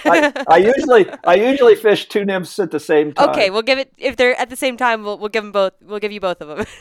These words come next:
Speaker 1: And, and that would be a green rockworm larva pattern, uh, about a size fourteen, and then a size eighteen blue-winged olive nymph.
Speaker 2: Okay.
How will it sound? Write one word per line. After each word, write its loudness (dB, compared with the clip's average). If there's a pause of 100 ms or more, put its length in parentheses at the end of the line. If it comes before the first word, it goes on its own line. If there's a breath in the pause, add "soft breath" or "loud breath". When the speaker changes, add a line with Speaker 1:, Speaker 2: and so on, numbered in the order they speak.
(160)
Speaker 1:
And, 0
and 2
that 6
would 0
be 4
a 4
green 0
rockworm 2
larva 0
pattern, -4 (120)
uh, -4
about -4
a -6
size -4
fourteen, -8
and -12
then -8
a -8
size -4
eighteen -8
blue-winged -10
olive -10
nymph. -18
Speaker 2:
Okay. -8